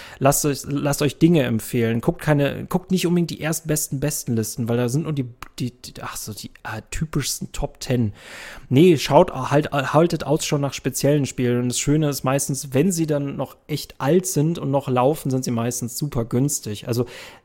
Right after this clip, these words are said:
ältere Spiele zu spielen lohnt sich so viel mehr als neuere Spiele zu spielen, denn ich muss ja auch ehrlich festhalten,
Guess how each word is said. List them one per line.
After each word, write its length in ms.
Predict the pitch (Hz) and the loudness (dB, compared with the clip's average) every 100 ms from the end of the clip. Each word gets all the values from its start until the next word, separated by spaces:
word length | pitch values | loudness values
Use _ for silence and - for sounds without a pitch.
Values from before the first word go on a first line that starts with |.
| - | 4
ältere 400 | 156 185 170 156 | 6 6 2 0
Spiele 380 | - 160 170 | 0 2 2
zu 120 | 156 139 | 2 -6
spielen 380 | - 147 151 | -2 0 2
lohnt 240 | 135 131 147 | 2 0 0
sich 260 | 139 - | -4 -6
so 220 | - 151 175 | 2 2 2
viel 240 | - 143 | 0 2
mehr 260 | 117 131 120 | 4 2 0
als 240 | 117 - | -4 -4
neuere 320 | 110 123 110 | 2 2 2
Spiele 320 | 104 - 104 | -4 -2 -2
zu 100 | 98 | -2
spielen, 220 | - - 110 | -6 0 2
denn 140 | 113 | 2
ich 100 | 110 | 4
muss 200 | 135 156 | 4 4
ja 80 | 123 | 2
auch 60 | |
ehrlich 400 | 107 123 139 120 | 0 0 2 0
festhalten, 640 | - 127 - 113 107 101 | -2 -2 -2 -2 -4 -4